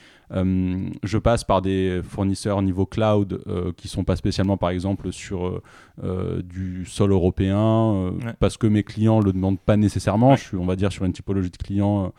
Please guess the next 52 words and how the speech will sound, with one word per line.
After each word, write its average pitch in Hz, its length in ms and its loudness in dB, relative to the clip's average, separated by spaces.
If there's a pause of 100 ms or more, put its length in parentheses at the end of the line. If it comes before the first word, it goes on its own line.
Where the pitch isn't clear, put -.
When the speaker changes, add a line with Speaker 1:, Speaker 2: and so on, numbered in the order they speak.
(260)
Speaker 1:
assez 95 300 -2
large 98 320 0
et 92 40 -4
qui - 140 -14
so-, - 220 -14
qui - 120 -20
demandent 90 280 -2
pas 104 180 -4
d'être 92 340 -12
sur, 92 380 -14 (360)
sur - 120 -10
du 98 100 -2
cloud 104 220 0
souverain. 117 300 0 (640)
Euh, 104 280 0 (100)
et 123 100 2
donc 123 160 4
pour 117 100 2
moi, 147 140 4
les 117 180 4
enjeux 127 160 6
de 131 60 0
sécurité, 127 560 0 (380)
c'est 107 140 2
la 101 120 6
dernière 120 340 4
chose 135 180 4
à 123 60 8
laquelle 110 220 4
j'ai 110 60 2
envie 107 120 2
de 107 60 -6
penser. - 360 -2
Speaker 2:
Ouais. 113 400 -8
Speaker 1:
Mais 107 180 6
en 101 80 6
même 101 200 6
temps, 139 260 4 (500)
euh, 87 520 0
ça - 160 -4
peut 127 160 8
me 98 260 4
retomber 98 400 0
dessus. - 220 -4 (480)
Speaker 2:
Je, - 180 -10
je 107 140 -4
Speaker 1:
Euh. 117 80 0
Speaker 2:
suis 120 200 -2
pas 127 300 4
choqué 131 340 -2
par, 113 300 0
euh, 98 500 -2